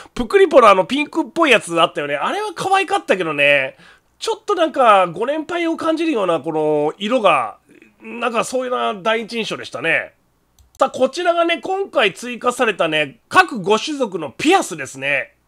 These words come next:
うん。これコメント欄見てたらね、評判良かったですね。花の妖精のピアス、花妖精のピアス。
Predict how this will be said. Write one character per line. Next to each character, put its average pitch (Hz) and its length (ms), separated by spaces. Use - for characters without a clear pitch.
う 196 80
ん。 233 320
こ 415 180
れ 453 80
コ 415 160
メ 415 160
ン 370 60
ト 427 100
欄 349 240
見 226 80
て 277 80
た 247 80
ら 185 120
ね、 160 180
評 269 240
判 285 160
良 285 100
か 285 120
っ - 40
た 202 80
で 170 80
す 143 140
ね。 143 280
花 311 420
の 330 120
妖 311 480
精 294 40
の 285 100
ピ 285 140
ア 190 60
ス、 156 160
花 240 220
妖 320 360
精 - 20
の 170 120
ピ 190 160
ア 160 60
ス。 - 120